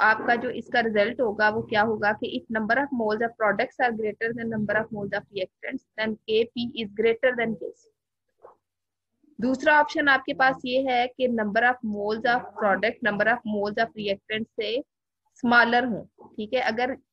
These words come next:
आपके पास ये value small है और ये larger है,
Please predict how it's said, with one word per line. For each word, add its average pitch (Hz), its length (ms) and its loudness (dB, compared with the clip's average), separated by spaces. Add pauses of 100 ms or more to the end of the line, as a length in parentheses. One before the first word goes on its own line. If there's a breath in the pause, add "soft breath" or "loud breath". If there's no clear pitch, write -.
(140)
आपके 254 280 2
पास 277 300 4
ये 254 180 2
value 277 300 2
small 240 400 2
है 247 40 4
और 240 180 -2
ये 262 80 4
larger 190 400 2
है, 196 40 0